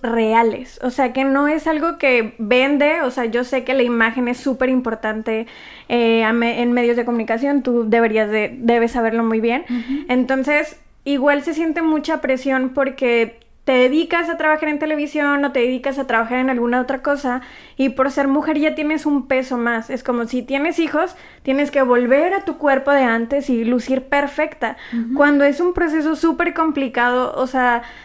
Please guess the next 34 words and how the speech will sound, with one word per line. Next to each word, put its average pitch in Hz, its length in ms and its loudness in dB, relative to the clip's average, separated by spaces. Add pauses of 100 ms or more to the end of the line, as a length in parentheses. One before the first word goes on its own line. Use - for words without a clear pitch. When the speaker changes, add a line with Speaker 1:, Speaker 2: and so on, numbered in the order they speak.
(140)
Speaker 1:
son 285 320 0
de 349 80 2
verdad 294 280 0
muchísimas 285 720 -2
cosas 262 360 -2
las 240 200 0
que 240 120 -8
nos 226 180 -4
trajeron 254 540 0
a 285 80 2
formar 233 340 -2
este 233 220 -4
proyecto, 226 560 -2 (300)
porque 247 340 2
además 254 400 4
de 285 60 2
nutriólogas 254 600 2
o 262 80 -4
profesionales 233 560 -2
de 240 80 0
la 233 140 0
salud, 233 280 -2
somos 240 300 -4
mujeres. - 600 -6
Entonces, 247 540 -2
Speaker 2:
Claro. - 120 -18 (140)
Speaker 1:
sabemos 262 420 2
lo 277 160 4
difícil 254 460 -2
y - 20 2
lo 233 140 0
complicado 226 560 0
que 226 240 0
es, 226 160 -6